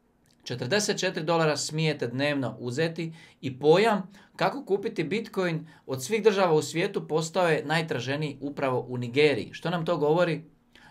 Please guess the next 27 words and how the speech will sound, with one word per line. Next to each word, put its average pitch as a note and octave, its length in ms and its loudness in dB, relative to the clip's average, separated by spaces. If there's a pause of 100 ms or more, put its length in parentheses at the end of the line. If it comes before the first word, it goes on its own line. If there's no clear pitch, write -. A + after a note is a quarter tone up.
Ljudi D#3+ 260 -2
će B2+ 120 -4
uvijek C3+ 320 -2
naći A#2+ 380 -4
izlaz. A2 500 -8
Ljudi C3+ 280 -2
će - 160 -10
uvijek C3 300 -6
na-, A#2+ 240 -6
uvijek C#3 240 -4
naći A#2+ 300 -6
izlaz. C3+ 460 -4
U G#2+ 40 -10
ovom C3+ 200 0
slučaju B2+ 480 -4
to - 140 -6
je A#2+ 80 0
Bitcoin. A#2+ 480 -6
A G#2+ 100 -10
mi D3 100 -4
idemo F3+ 240 -2
u C#3 60 -2
Španjolsku. E3 720 -4 (420)
Što - 240 4
ima A#3 120 8
u G3+ 60 4
Španjolskoj? G#3 640 -2